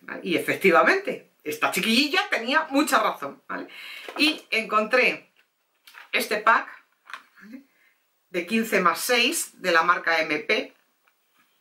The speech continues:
que vienen dos, cuatro, a ver, tres, tres por cuatro, doce, vienen doce azules, seis negros y tres rojos. Bueno, pues no será muy allá, pero a mí me la trae al pairo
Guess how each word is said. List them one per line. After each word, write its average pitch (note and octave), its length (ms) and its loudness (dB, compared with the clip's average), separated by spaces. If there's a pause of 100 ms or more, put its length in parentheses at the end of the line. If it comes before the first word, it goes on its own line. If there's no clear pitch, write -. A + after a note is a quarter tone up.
(540)
que F3+ 140 0
vienen E3 840 2
dos, F3 300 2
cuatro, F3 440 2
a C3+ 120 4
ver, C#3 180 0 (460)
tres, G#3 600 2 (580)
tres G#3 120 0
por G#3+ 200 2
cuatro, F#3+ 300 0
doce, A#3 280 -2
vienen F3+ 320 -2
doce C4 240 2
azules, C4+ 600 -6 (960)
seis B3 520 0
negros A#3 640 2 (360)
y F#3+ 220 -6
tres A3 440 2
rojos. - 680 -4 (720)
Bueno, E3+ 240 0
pues E3 100 2
no D#3 80 6
será E3 220 4
muy F3+ 220 0
allá, G#3 340 2
pero F3 140 0
a - 20 0
mí B3 380 -8
me F3 420 4
la E3 220 6
trae G#3 200 4
al G#3+ 200 2
pairo B3 440 4